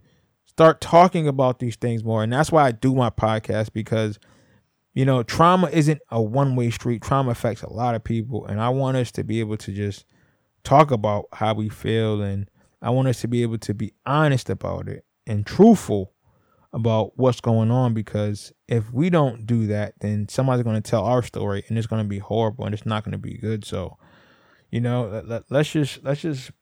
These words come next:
make it better, man. Let's just get better, if, you know, if, if you will. So on that note, I'm not gonna belabor this, but I just wanna say, like,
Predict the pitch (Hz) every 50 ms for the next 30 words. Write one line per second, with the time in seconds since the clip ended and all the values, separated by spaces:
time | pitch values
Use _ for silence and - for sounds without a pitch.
0 | _ - 135 147 160 160 160 123 104 104 110 131 123 107 95 92 95 98 98 101
1 | 101 101 104 104 104 123 131 - 143 123 107 98 107 139 151 - - 117 110 123
2 | 104 92 85 85 - - _ _ _ _ _ _ _ _ _ - 104 101 95 95
3 | - 104 101 101 98 95 101 107 - _ _ _ _ - 110 104 - 104 107 107
4 | 104 104 104 101 - 113 110 110 107 104 - _ - - - - - - - -
5 | - - - _ _ _ _ - 131 147 160 180 190 180 170 180 190 196 190 -
6 | 143 139 156 180 190 190 175 151 165 151 143 127 123 104 107 135 156 156 147 143
7 | 143 143 143 139 123 - - - 120 117 120 120 139 151 151 135 151 143 131 127
8 | 120 - - 123 127 123 120 113 113 110 101 90